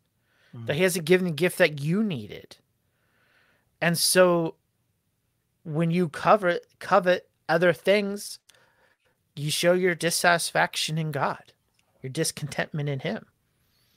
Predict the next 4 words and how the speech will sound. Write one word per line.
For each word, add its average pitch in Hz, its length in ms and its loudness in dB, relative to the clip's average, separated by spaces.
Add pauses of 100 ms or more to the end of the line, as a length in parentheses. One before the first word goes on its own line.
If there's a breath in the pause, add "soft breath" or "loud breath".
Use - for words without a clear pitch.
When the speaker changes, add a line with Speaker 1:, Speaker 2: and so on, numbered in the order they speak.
(680)
Speaker 1:
Yeah, 113 220 -12 (1300 soft breath)
absolutely, 127 500 -6
Mike. 120 300 -6
Amen. 131 340 0